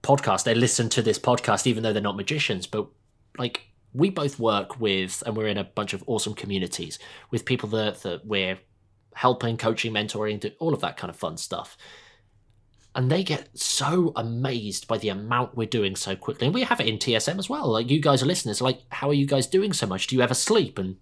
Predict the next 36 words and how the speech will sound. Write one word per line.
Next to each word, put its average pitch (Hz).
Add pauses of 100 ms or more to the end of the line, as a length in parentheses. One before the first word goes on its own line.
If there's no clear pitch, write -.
(120)
well, 101
fun 117
fact, 120
yes, 143
we 101
do. 139
In 113
fact, 143
we 143
are, 139 (260)
uh, 131
just 196
this 147
evening, 180
we're 143
actually 156
continuing 147
for 131
part 139
two 156
of 143
our, 147 (360)
uh, 120
biohacking 135
challenge, 160
our 98
thirty-day 120
biohacking 120
challenge 143
on 139
the 131
subject 120
of 117
sleep. - (240)
So, 101
uh, 98